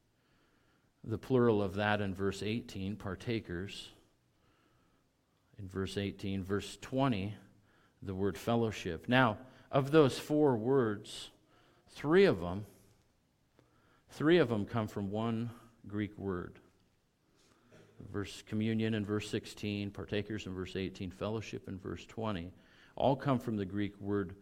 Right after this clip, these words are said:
koinonia. Koinonia, the gathering. It's the community. It's the aspect of being together. It's the aspect of building relationships.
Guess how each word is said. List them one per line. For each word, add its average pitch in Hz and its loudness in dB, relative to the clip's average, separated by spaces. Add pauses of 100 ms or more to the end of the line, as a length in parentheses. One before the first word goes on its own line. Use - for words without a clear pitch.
(280)
koinonia. 95 -2 (840)
Koinonia, 110 2 (380)
the 120 4
gathering. 117 0 (880)
It's 123 -4
the - -8
community. 117 2 (880)
It's 139 2
the 131 2
aspect 135 4
of 110 -4
being 131 4
together. 117 2 (240)
It's 143 4
the 139 4
aspect 139 4
of 107 -4
building 127 4
relationships. 120 0